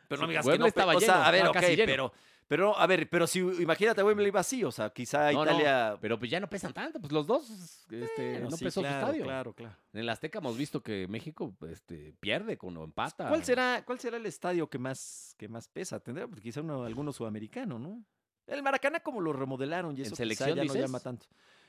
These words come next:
Speaker 1: Pues en, en general. No sé, este, eh, ¿cómo se llama? El de, el de Uruguay, este, es, es bravo ese, ¿no?
Speaker 2: Eh, este,
Speaker 1: ¿Cómo
Speaker 2: el
Speaker 1: se llama?
Speaker 2: Centenario.
Speaker 1: El Centenario. El Centenario
Speaker 2: Uruguayo.
Speaker 1: creo que pesa bastante.
Speaker 2: Eh,
Speaker 1: El
Speaker 2: ya
Speaker 1: de
Speaker 2: son
Speaker 1: River,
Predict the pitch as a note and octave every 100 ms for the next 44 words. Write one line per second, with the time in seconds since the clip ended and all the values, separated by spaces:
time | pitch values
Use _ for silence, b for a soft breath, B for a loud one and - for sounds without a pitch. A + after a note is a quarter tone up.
0 | b A4 - A3+ D#3 D3+ D3+ D3 E3 A#3
1 | A3 - E3 - G3 F#3+ - - B2+ A#2
2 | A2+ G#2 b b b b b - E3+ D#3
3 | F3+ C#3+ A#2+ A2+ G#2+ G#2 A2 G#2+ A2 G#2+
4 | D3 F3 C#3+ - B2 G2+ G2+ - - -
5 | - A#2+ G#2 F2+ C3 C3+ - - C3+ D#3
6 | G2 A#2+ _ - G2 F#2+ F#2 F2+ D2+ F#2
7 | - F#2+ F#2 F#2 A2 A#2 D#3+ D#3 G#2 F2+
8 | _ A#2 - A2 A2 A2 - - _ A#2
9 | G#2+ A#2+ F#3+ F3 G3 F3 F3 D#3+ C#3 A#2
10 | C3 B2 A2+ F2+ G2 A#3+ - b b b
11 | b A2+ - -